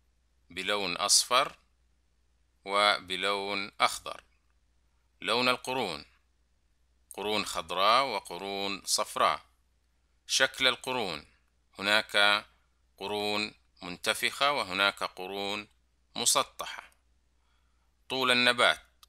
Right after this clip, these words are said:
كان هناك نباتات بازلاء طويلة الساق، ونباتات بازلاء قصيرة الساق. موقع الأزهار، محوري أو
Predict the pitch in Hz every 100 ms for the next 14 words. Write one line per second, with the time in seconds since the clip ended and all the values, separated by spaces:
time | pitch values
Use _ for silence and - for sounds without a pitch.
0 | _ 101 98 95 101 101 104 95 92 98
1 | 107 104 - 87 87 87 85 90 110 143
2 | - - 95 110 113 92 - - - 95
3 | 135 - - _ _ _ _ _ _ _
4 | _ _ _ _ _ 92 98 98 92 -
5 | 107 101 - 82 85 82 87 85 92 98
6 | 95 - - 113 107 95 95 - - -
7 | - 113 - - 78 73 _ _ _ _
8 | _ _ _ _ _ _ _ _ _ -
9 | 101 127 - 110 107 104 87 90 73 -
10 | _ _ 92 110 - 117 120 139 165 _
11 | _ _ _ _ _ _ _ _ _ 104
12 | 110 110 110